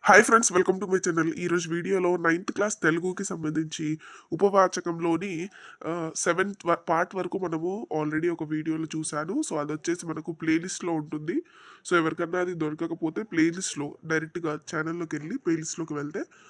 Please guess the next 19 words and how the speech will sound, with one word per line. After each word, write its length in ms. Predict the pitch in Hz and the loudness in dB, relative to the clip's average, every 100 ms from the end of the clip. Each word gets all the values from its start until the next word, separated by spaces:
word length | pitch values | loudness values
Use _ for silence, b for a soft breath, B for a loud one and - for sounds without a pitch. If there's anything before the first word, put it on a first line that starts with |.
| B | B
అక్కడ 180 | - 180 165 | -8 -6 0
నైన్త్ 300 | 156 175 - | 0 0 -4
క్లాస్ 220 | 196 - | -6 -2
తెలుగు 280 | 160 160 170 | -2 -2 -2
గైడ్స్ 320 | 156 151 151 | 0 0 -2
అనేవి 240 | 151 151 151 | -6 -6 -6
ఉంటుంది. 360 | 147 143 165 214 | -8 -10 -8 -6
దాన్ని 260 | 180 151 | -6 -6
క్లిక్ 200 | 151 147 | -10 -6
చేస్తే 240 | 170 175 196 | -6 -6 -8
మీకు 220 | 196 156 | -8 -8
అక్కడ 180 | 156 147 156 b b - | -6 -6 -8 b b -6
అన్ని 260 | 175 202 214 | -6 -4 -2
మెటీరియల్స్ 560 | 165 165 156 160 - | -2 -2 -4 -4 -6
ఒక 160 | 160 151 | -6 -4
లిస్ట్ 260 | 147 - 160 | -4 -4 -4
దొరుకుతుంది. 500 | 156 - 143 151 285 B B B | -8 -6 -6 -4 -4 B B B
So 100 | 226 | -2
ఈ, 100 | 196 | -2